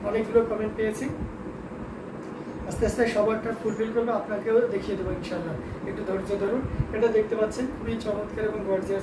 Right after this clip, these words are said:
করে কাজ করা, অ্যামেজিং color কম্বিনেশনের জামদানি। So এটাও যদি কারো ভালো লেগে থাকে, ঝটপট screenshot নিয়ে অর্ডারটি confirm করে ফেলতে হবে।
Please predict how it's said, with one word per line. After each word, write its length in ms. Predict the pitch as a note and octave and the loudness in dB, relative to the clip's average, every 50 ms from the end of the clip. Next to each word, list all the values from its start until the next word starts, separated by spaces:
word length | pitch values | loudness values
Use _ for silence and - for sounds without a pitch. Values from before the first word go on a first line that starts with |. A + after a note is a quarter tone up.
| - G3 | -2 -4
করে 120 | G3 G3 F#3 F#3+ | -4 -4 0 0
কাজ 140 | F#3+ F#3+ - G3 | -2 -2 -2 -4
করা, 100 | G3+ G#3 | -2 -2
অ্যামেজিং 540 | G#3+ - - - - - - - G3 F#3+ F#3+ - G3+ | -4 -2 0 -2 0 0 -2 -2 -2 -4 -4 -4 -2
color 160 | F#3 F#3 F#3 F#3 - | -2 -2 -2 -2 -2
কম্বিনেশনের 540 | F3+ F#3 F#3 F#3+ - - - - F#3+ F#3+ | -4 -4 -4 -4 -4 -6 -6 -6 -8 -6
জামদানি। 460 | - F#3+ F#3+ F#3+ F#3 F#3 G3+ G#3 A3 - - - - - - - - - - G3 | -6 -4 -4 -4 -4 -4 -2 -4 -4 -4 -6 -6 -8 -8 -8 -8 -8 -8 -6 -4
So 80 | G3 F#3+ | -4 0
এটাও 200 | F#3 G#3+ G#3+ G#3+ | 2 2 2 2
যদি 200 | A3 G#3+ - - | 0 -2 -4 -2
কারো 140 | G#3 G#3 G3 F3 | -2 -2 -2 0
ভালো 140 | F3+ F#3+ G3+ | 0 0 0
লেগে 220 | G3 G3+ G3 G3 - - | 2 0 0 0 0 -2
থাকে, 180 | - - - | -4 -4 -4
ঝটপট 460 | G#3+ - F3+ - - - - G3 - - | -4 -4 -4 -6 -6 -6 -8 -8 -8 -8
screenshot 500 | - - - G#3 G3+ G3 G3 G3 F#3+ G#3 | -8 -8 -8 -8 -6 -4 -4 -4 -4 -2
নিয়ে 140 | G#3+ A3+ A#3 - - - - - - - - - | -4 -4 -4 -4 -6 -8 -8 -8 -8 -8 -6 -4
অর্ডারটি 360 | F#3+ F3+ F#3+ G3 F#3+ G3 A#3 A#3+ - - | -2 2 2 2 2 0 -2 -4 -4 -4
confirm 360 | G#3 G3 F#3 - - - G3+ G3 | -6 -6 -8 -6 -4 -4 -4 -4
করে 160 | F#3 F#3 F3 - | -4 -6 -6 -6
ফেলতে 240 | F3+ F3+ F3 F#3 G3+ | -6 -6 -6 -4 0
হবে। 120 | G#3 B3 | 0 0